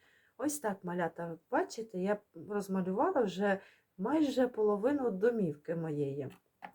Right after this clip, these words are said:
Тепер потрібно провести контур. Контур ми будемо проводити чорного кольору, для того, щоб бачити, чи це дах, чи це продовжується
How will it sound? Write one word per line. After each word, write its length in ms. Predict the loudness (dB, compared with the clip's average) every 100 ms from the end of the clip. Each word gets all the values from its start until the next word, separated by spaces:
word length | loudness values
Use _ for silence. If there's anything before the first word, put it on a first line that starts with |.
| -6
Тепер 340 | -2 0 0
потрібно 480 | -2 -2 -2 0 -2
провести 720 | 0 -2 -4 -6 -2 -2 -2 _ _ _ _
контур. 560 | 2 4 4 0 -6 -8
Контур 380 | -2 0 2 -2 -4
ми 180 | -2 -2
будемо 400 | 0 0 0 0
проводити 680 | -2 0 0 0 -6 -12 -12
чорного 680 | -10 -2 0 0 2 2 2
кольору, 600 | 0 0 2 2 0 -4 -10 _
для 100 | -4
того, 160 | 2 2
щоб 220 | 2 0
бачити, 540 | 2 0 -2 -4 -6 -8
чи 160 | -8 -6
це 240 | -2 -2
дах, 480 | 2 2 2 -2 -10 _
чи 160 | -6 -4
це 180 | -2
продовжується 880 | 2 6 6 6 6 4 4 0 0